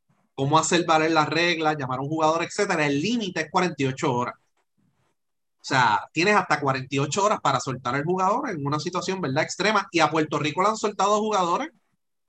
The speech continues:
en menos de cuarenta y ocho horas. O sea, que menos de cuarenta y ocho horas del juego. O sea, que han jugador, hay, han habido jugadores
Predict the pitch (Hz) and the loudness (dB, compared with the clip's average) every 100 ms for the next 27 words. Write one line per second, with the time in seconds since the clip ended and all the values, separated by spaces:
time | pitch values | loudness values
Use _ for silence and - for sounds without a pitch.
0 | _ _ - 160 147 220 220 165 151 139 | _ _ -4 -2 0 0 0 0 0 0
1 | 131 131 135 120 131 - _ _ _ - | -2 -4 -4 -6 -6 -8 _ _ _ -12
2 | 113 113 110 139 190 196 185 175 175 180 | -10 -10 -6 0 0 2 0 0 0 0
3 | 180 190 147 139 147 156 131 117 120 156 | 0 0 2 2 0 -2 -4 -6 -2 0
4 | 180 165 180 135 135 135 143 165 190 202 | 2 0 -2 -2 0 0 0 0 0 0
5 | 165 139 | 0 -2